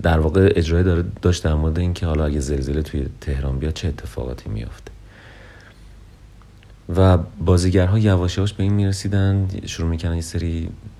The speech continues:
خاطرات خصوصی زندگیشون رو روی صحنه گفتن، خصو-، اه، خاطرات واقعی و، م، این مدلی می‌شد که خیلی صدا داره اذیتم می‌کنه. و این مدلی می‌شد که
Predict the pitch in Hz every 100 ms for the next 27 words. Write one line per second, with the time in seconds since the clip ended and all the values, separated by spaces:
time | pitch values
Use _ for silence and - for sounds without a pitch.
0 | - - 73 73 73 78 - 76 - -
1 | - - 82 80 76 71 69 73 - 78
2 | 76 71 71 67 67 65 60 - 69 71
3 | - 67 - - 67 67 67 71 76 73
4 | 73 69 67 65 64 65 76 87 95 -
5 | - - - - - 76 69 76 71 71
6 | 69 69 67 67 - - - - - -
7 | - - - - 73 71 69 67 67 69
8 | - - - - - - 80 76 71 76
9 | 87 95 92 98 95 - 101 95 95 92
10 | 92 92 95 - - - - - - -
11 | - - 92 78 71 - - - - 71
12 | 67 60 60 60 58 60 - - - -
13 | - - - 80 87 - 90 87 87 85
14 | 87 85 95 104 95 98 95 - 98 98
15 | 95 95